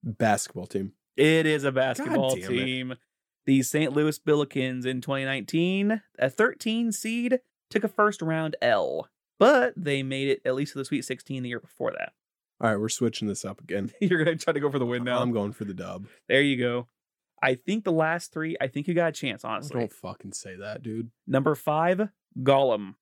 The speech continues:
Speaker 1: Final Fantasy.
Speaker 2: Yes, Final Fantasy fought in Cosmo area near Cosmo Canyon. All right. Don't call it a comeback. Number six,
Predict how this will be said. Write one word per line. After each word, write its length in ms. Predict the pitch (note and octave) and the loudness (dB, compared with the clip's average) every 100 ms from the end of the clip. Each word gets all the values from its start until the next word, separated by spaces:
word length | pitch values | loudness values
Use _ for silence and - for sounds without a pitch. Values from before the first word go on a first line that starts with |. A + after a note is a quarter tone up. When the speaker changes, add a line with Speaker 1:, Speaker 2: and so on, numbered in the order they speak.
| _ _ | _ _
Speaker 1:
Final 280 | - A#2 G#2+ | 0 2 2
Fantasy. 520 | - F#2 - - G2 - | -4 -14 -12 -12 -14 -4
Speaker 2:
Yes, 680 | F2 G2+ A2+ A#2 G#2+ - - | 4 6 6 4 2 0 -6
Final 260 | C3 C3 | -4 -4
Fantasy 400 | C3 C3+ C3+ B2+ | -4 -6 -6 -8
fought 400 | B2+ - D3 - | -4 2 4 4
in 260 | D3+ C#3+ C3 | 0 -4 -6
Cosmo 600 | - - G3+ A#3+ G#3 A3 - | -10 -2 0 0 0 -2 -2
area 420 | F3 D3+ C3 C#3 | 2 2 2 0
near 280 | C#3 C#3 C#3+ | -2 -6 -6
Cosmo 560 | - D3+ D#3+ B2 B2 | -4 -2 -2 -4 -8
Canyon. 720 | - E3+ A#3+ G#3+ F#2+ F2+ F#2 - _ - | -8 -6 -2 -2 -4 -10 -14 -18 _ -4
All 160 | B2 C3+ | 0 2
right. 340 | D#3+ F#3+ - _ _ _ _ _ _ | 2 0 -4 _ _ _ _ _ _
Don't 200 | C3+ B2 | -2 -2
call 220 | B2 C3+ | 2 2
it 60 | D3+ | 2
a 20 | |
comeback. 540 | D3+ F3+ G3+ E3+ E3+ - | 0 0 2 0 -2 -6
Number 260 | C#3+ C3+ D#3 | -6 -4 -4
six, 580 | - G3+ A3 - - | 0 4 4 2 -10